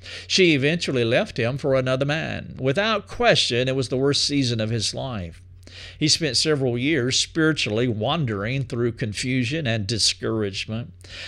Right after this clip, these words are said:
I distinctly remember when God's grace was becoming more real to him during that time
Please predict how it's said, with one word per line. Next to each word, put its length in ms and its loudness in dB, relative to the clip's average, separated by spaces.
I 80 2
distinctly 580 2
remember 640 2
when 420 0
God's 340 2
grace 480 2
was 160 2
becoming 360 0
more 200 2
real 280 4
to 240 -2
him 280 0
during 340 2
that 220 -2
time 640 -10